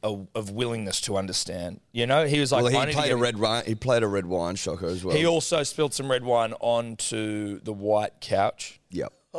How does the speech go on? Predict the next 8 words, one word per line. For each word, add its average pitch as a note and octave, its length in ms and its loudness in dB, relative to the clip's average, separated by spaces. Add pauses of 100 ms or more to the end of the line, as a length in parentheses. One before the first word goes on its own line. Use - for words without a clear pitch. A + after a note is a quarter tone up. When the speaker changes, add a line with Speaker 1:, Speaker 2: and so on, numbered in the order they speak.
(300)
Speaker 1:
And B2 380 -6
just - 500 -2 (280)
left G#2+ 340 -2
it. A#2 120 0 (360)
Speaker 2:
Yep. G#2 240 0 (540)
And A#2+ 180 0
the G2 40 0
floor. F#2 440 -2